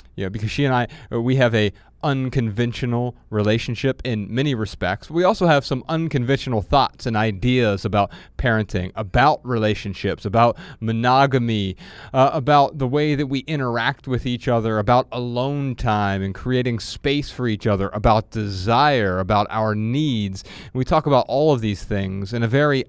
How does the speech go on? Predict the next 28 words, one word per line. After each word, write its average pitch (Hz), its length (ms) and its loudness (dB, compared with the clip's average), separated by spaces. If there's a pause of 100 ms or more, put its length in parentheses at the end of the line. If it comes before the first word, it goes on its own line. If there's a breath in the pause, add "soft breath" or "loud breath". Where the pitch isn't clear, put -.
honest 120 500 -2
and 107 120 -8 (160)
open 101 500 -2 (240 loud breath)
way. 92 440 -4 (240 loud breath)
The 117 80 -6
podcast 160 480 4
is 123 40 -6
called 113 260 0
How 151 240 2
to - 140 -4
Love, 95 520 -2 (420 soft breath)
and 101 120 -4
you 120 60 -2
can 139 100 0
find 101 280 2
it 95 160 -6 (200 loud breath)
at 95 120 -6
how 127 260 2
to 127 160 0
love 95 460 0 (260 soft breath)
dot 90 340 0
show. 107 520 2
For 147 160 4
our 147 80 8
added 156 340 2
value 156 480 4
this 113 340 -2
week, 113 460 -4